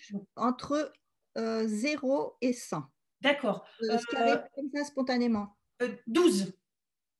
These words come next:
Speaker 1: Voilà, alors douze, c'est le pendu.
Speaker 2: Ok, ah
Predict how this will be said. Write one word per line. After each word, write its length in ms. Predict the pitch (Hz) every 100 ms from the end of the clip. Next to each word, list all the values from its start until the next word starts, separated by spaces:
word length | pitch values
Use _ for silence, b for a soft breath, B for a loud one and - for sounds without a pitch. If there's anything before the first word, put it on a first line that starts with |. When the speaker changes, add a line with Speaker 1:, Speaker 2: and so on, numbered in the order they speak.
| _ _ _ _
Speaker 1:
Voilà, 300 | 220 233 214 220
alors 320 | - 254 226
douze, 400 | 208 277 370 381 403 403 -
c'est 520 | - - 294 - -
le 320 | 233 254 339
pendu. 420 | - 294 262 247 240 B B B B B _ -
Speaker 2:
Ok, 300 | 269 - 247
ah 220 | 254 240